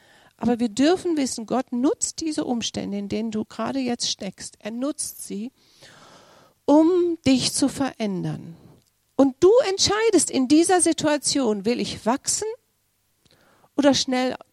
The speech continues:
das Problem loswerden? Und es geht darum, dass unser Charakter verändert wird. Und die beste Schulung dafür ist Druck,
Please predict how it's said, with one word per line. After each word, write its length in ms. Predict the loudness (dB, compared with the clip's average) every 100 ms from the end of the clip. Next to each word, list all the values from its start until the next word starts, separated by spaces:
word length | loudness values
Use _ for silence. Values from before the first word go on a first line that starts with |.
| -10
das 200 | -10 -8
Problem 440 | -8 -6 -6 -6
loswerden? 640 | -8 -10 -14 -18 -20 -20 -20 _ _ _ _ _ _ _ _ _ _ _ _ _ _ -20 -20 -20 _ _
Und 140 | 0 2
es 160 | 2
geht 220 | 0 0
darum, 240 | 0 0 0
dass 160 | -2
unser 280 | -2 -4 -4
Charakter 500 | -6 -12 -12 -16 -20
verändert 500 | -18 -20 -18 -20 -18
wird. 400 | -18 -16 -12 -12 _ _ _ _ _ _ _ _ _ _ _ _ _ _ _ -6
Und 140 | -2
die 80 | 0
beste 480 | 0 0 -2 -6 -6
Schulung 460 | -4 -4 -6 -8
dafür 320 | -10 -8 -8
ist 240 | -6 -6 -6
Druck, 380 | 0 0 0